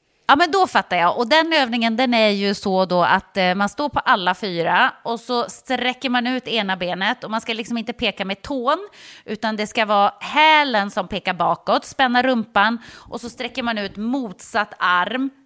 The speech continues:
rakt fram och så håller man det, ja, men säg då typ tio sekunder och så många repetitioner man känner för. Och, och det här är ju väl-, väldigt enkla grejer som jag känner att jag kanske ändå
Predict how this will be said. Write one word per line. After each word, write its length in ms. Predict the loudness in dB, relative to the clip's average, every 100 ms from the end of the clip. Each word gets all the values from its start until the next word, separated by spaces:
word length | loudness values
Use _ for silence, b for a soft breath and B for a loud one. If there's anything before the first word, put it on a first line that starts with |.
| _
rakt 460 | -4 0 0 -2 -6
fram 420 | -2 2 2 -2 -8
och 120 | -6
så 80 | -2
håller 300 | 0 0 -2
man 160 | -4
det, 200 | -2 -2 -2 -2
ja, 80 | -6
men 120 | -10
säg 200 | -6 -6
då 140 | -6 -8
typ 240 | -8 -10 -16 _ _
tio 260 | -8 -8 -8
sekunder 520 | -8 -8 -6 -6 -6 B B B
och 240 | -8 -8 -8
så 80 |
många 240 | -8 -6 -6
repetitioner 440 | -8 -12 -10 -8
man 120 | -8
känner 260 | -8 -10 -10
för. 240 | -10 -10 -12
Och, 300 | -20 -20 -20 -14
och 120 | -8
det 60 |
här 140 | -4 -4
är 40 |
ju 100 | -4
väl-, 640 | -6 -8 -10 -14 -14 -8 -2 -2
väldigt 380 | -2 -6 _ -4 0
enkla 760 | 2 0 -4 -2 2 4 2 0
grejer 420 | 0 0 2 0
som 160 | -2
jag 120 | -2 -2
känner 260 | 0 0
att 100 | 0
jag 80 | -2
kanske 220 | -2 -2
ändå 400 | -2 0 2 0